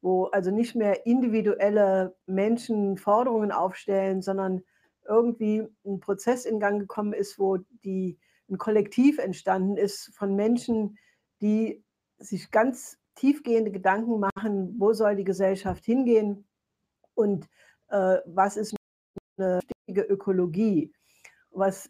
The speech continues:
in Frankreich, äh, <clears throat> die gelben Westen unter Ökologie verstehen, ist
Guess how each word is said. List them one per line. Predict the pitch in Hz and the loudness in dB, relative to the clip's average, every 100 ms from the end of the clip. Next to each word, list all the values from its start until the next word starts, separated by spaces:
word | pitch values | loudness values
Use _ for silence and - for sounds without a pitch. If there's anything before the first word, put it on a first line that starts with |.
| - | -4
in | 202 | -4
Frankreich, | 190 208 302 302 220 202 196 - - | 0 2 2 2 2 0 -2 -8 -4
äh, | 208 202 190 - | -2 0 0 -2
<clears throat> | - | -4
die | 240 233 208 190 | 0 0 0 -2
gelben | 190 185 196 220 196 | -2 0 0 2 0
Westen | 196 208 - 196 | 0 -2 -8 -8
unter | 196 196 - | -6 -6 -4
Ökologie | 196 196 190 160 233 | -6 -2 -4 -2 -4
verstehen, | 240 208 - 196 196 | -2 -4 -2 -2 -2
ist | 180 - | -6 -8